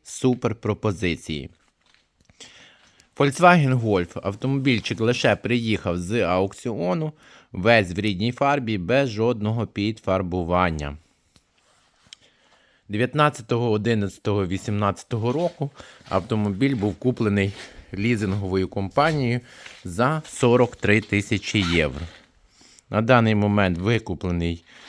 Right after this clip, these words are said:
з аукціону за адекватну ціну. Класний досить сірий графіт. Колір автомобіль в металіку на гарній комплектації.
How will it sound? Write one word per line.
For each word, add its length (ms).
з 340
аукціону 920
за 220
адекватну 680
ціну. 500
Класний 520
досить 580
сірий 580
графіт. 540
Колір 360
автомобіль 500
в 40
металіку 760
на 280
гарній 440
комплектації. 1040